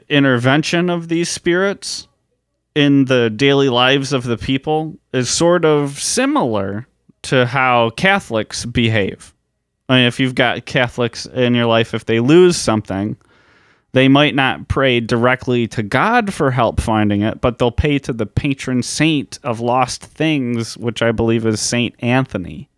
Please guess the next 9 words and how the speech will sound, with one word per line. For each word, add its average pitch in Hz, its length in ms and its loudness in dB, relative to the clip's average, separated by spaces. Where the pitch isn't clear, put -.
So - 140 -10
you'd 120 60 0
be 127 80 2
like, 117 160 2
"Saint 139 280 2
Anthony, 123 580 0
you 135 760 4
tell 120 320 4
God 101 580 0